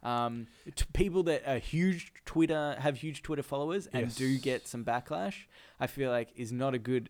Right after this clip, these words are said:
Speaker 1: accurate representation.
Speaker 2: But
Speaker 1: Be-
Speaker 2: e-, even so, uh, your Facebooks and your Twitters and your Instagrams, uh,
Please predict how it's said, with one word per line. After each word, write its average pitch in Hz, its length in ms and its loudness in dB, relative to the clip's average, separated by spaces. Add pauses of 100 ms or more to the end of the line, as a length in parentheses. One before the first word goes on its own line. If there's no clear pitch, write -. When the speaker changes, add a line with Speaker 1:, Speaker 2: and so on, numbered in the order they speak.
Speaker 1:
accurate 113 420 -6
representation. 107 840 -6
Speaker 2:
But 156 240 6
Speaker 1:
Be- - 80 -10
Speaker 2:
e-, 127 160 -10
even 156 400 4
so, 107 680 2
uh, 87 440 0
your 110 120 -6
Facebooks 127 540 0
and 101 140 -4
your 90 80 -8
Twitters 110 360 -4
and 92 280 -8
your 92 200 -8
Instagrams, 95 680 -6 (1300)
uh, 135 60 -6